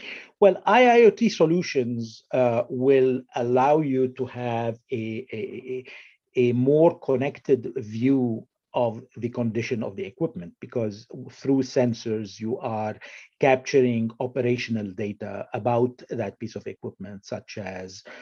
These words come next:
uh, temperature, speed, uh, vibration level, and so on and so forth. And all of this data, if analyzed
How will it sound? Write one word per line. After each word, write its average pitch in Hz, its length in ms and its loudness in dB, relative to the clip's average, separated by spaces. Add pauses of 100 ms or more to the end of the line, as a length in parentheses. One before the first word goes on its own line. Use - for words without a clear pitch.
(300)
uh, 98 380 -8 (120)
temperature, 117 720 -4
speed, 104 640 -8 (220)
uh, 101 440 -10
vibration 101 680 -8
level, 95 440 -10
and 110 140 -10
so 123 180 -4
on 104 140 -6
and 98 100 -12
so - 160 -2
forth. 98 380 -6 (460)
And 127 300 2
all 185 260 10
of 175 120 4
this 147 260 -4
data, 123 680 0 (180)
if 135 260 2 (120)
analyzed 120 760 0